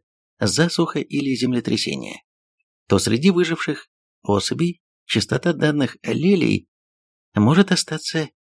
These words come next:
пятидесятипроцентной, но может и измениться и составить, к примеру, шестьдесят пять процентов и тридцать пять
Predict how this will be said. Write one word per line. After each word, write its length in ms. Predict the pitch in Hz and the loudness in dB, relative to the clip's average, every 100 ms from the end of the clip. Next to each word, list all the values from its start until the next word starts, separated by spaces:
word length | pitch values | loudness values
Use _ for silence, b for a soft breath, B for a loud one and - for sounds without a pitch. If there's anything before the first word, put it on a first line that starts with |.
| - | -4
пятидесятипроцентной, 1200 | 123 135 123 - - 95 - 80 69 - 57 - _ _ _ _ - | -2 0 -2 -2 -2 -2 -2 -4 -6 -12 -14 -14 _ _ _ _ -6
но 240 | 87 87 | -2 0
может 460 | 69 71 123 160 _ - | 0 -2 -4 -6 _ -4
и 160 | 107 | 0
измениться 600 | 95 69 64 78 156 - | 0 -2 -6 -4 -4 0
и 80 | 170 | 0
составить, 560 | - 82 - - 185 - | 0 -2 -2 0 0 -2
к 60 | |
примеру, 540 | - - 78 160 190 - _ _ _ _ _ | -10 -6 0 2 2 0 _ _ _ _ _
шестьдесят 580 | - 123 110 127 190 - | -2 0 0 0 0 0
пять 220 | 147 143 | -2 -2
процентов 560 | - 143 147 135 143 - - | -4 -4 -4 -4 -6 -8 -4
и 340 | 127 135 135 _ - | -2 -2 -4 _ 0
тридцать 380 | 113 110 117 - | 0 2 -4 0
пять 400 | 98 82 - | 2 2 -2